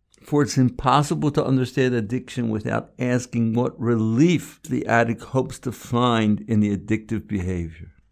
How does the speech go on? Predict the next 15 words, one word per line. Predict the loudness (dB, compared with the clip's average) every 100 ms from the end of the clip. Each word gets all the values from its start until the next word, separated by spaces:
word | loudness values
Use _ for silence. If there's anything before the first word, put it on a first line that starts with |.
| _ _
And | 4 6
attempting | 4 0 0 0 0 -2
to | 0 -2
escape | -4 -10 4 8 8 6 0
the | -2
pain | -2 -2 -2 -4 -12 _ _ -6
is | 0
what | 2 2 0
causes | -6 -4 -2 -2 -2 -2 0
more | 0 2 0 -2 -4
pain. | -6 -6 -8 -16 _ _ -4
What's | 0 0 0
really | 2 2 4 0
the | 2
remedy? | 2 2 -2 -4 -6 -8